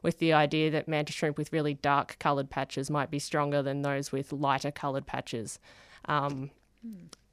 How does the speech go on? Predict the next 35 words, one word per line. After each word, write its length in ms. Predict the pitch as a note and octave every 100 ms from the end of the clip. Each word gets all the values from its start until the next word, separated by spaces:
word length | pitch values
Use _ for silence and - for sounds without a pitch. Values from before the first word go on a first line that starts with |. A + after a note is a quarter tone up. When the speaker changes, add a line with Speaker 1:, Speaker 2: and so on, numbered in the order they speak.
| -
Speaker 1:
the, 260 | D3+ D3+ - _ _ _ _
the 100 | C#3+
theory 360 | - G3 G3 E3
behind 380 | D#3 D#3 D3+ D3+
that, 200 | C#3+ -
very 240 | - C#3+ C#3+
briefly, 420 | C#3+ C#3+ C3+ C#3
is 160 | C#3 -
that 200 | D3 - - - - -
they 120 | D#3
need 240 | D3 D3
to 180 | - -
eat 160 | D3+ -
food 360 | - D#3+ E3+ F3+ -
to 140 | E3
make 260 | D#3+ D3+ -
the 100 | D#3
colour, 380 | E3 D#3 A#3 D4 _ -
and 240 | D3 D3+
so 440 | - D#3+ D#3 D3 D#3 - _ _
they 120 | E3+ D3+
would 140 | D3+
have 120 | D3+ F#3+
eaten 240 | F#3 - F#3+
Speaker 2:
Yes. 60 |
Speaker 1:
more, 380 | F3+ D#3+ D#3 E3 -
be 220 | D#3 D3
in 120 | E3
better 240 | D#3 D3 D3
condition 520 | D#3+ D3 D3+ D3+ D3
to 120 | D#3+
make 240 | D#3+ C#3+ D3+
a 40 |
darker 340 | D3 D3 C#3+ C3+
coloured 440 | - C3 - C#3